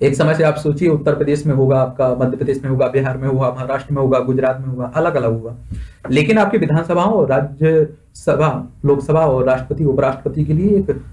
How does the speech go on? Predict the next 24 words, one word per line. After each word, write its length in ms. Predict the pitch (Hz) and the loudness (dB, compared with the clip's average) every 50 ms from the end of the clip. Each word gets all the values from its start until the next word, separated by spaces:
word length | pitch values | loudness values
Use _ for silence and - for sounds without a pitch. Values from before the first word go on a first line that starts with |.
| - - | -4 0
राष्ट्रीय 420 | 127 120 123 123 123 - 139 127 123 | 0 2 2 0 0 -2 -2 -2 -2
स्तर 240 | 120 - 127 120 | 0 0 -2 -2
पर 100 | 120 117 | 0 -2
रहता 240 | 113 110 107 - 110 | -2 -4 -4 -6 -8
है 100 | 110 110 | -6 -4
भारत 380 | 120 117 117 120 - - - - - - - - - - - - - | -2 0 2 2 2 0 -2 -6 -14 -20 -20 -20 -20 -20 -20 -8 -2
निर्वाचन 440 | 139 135 120 117 117 107 - - - | 0 2 2 2 2 0 -2 -4 -6
आयोग, 240 | 117 120 120 - - | -4 -4 -6 -4 -2
ठीक 140 | - 262 - | 0 2 2
है? 120 | 403 - - - - - - - - - - - - - - - | 0 -2 -6 -16 -20 -20 -20 -20 -20 -20 -20 -20 -20 -18 -8 -2
भारत 300 | 131 147 151 175 214 214 202 | 0 2 4 4 4 4 4
का 60 | 233 | 2
निर्वाचन 400 | 208 196 190 190 185 196 214 208 | 4 4 4 4 4 2 2 2
आयोग 220 | 196 202 208 202 | 4 4 4 4
एक 140 | 190 190 190 | 2 2 0
सदस्य, 840 | - - - 147 151 160 156 - - - - 196 190 185 185 190 - - - | -2 -4 -2 0 0 0 0 -4 -10 -4 0 2 2 2 2 -2 -4 -10 -8
सदस्यीय 680 | - - 151 139 147 147 - 190 185 156 127 123 117 117 - - | -4 -2 0 2 0 0 0 0 0 2 0 0 -2 -6 -2 0
या 80 | 143 139 | 0 0
फिर 160 | - 165 156 | 2 0 2
बहुसदस्यीय 640 | - 147 170 165 - 160 151 160 156 - 175 165 | 2 2 0 0 0 0 0 0 0 -2 -4 -4
भी 80 | 160 165 | -2 -2
हो 120 | 165 160 | -2 -2
सकता 300 | 151 - 160 - - 160 | -2 -4 -6 -4 -4 -4
है। 100 | 170 - | -4 -4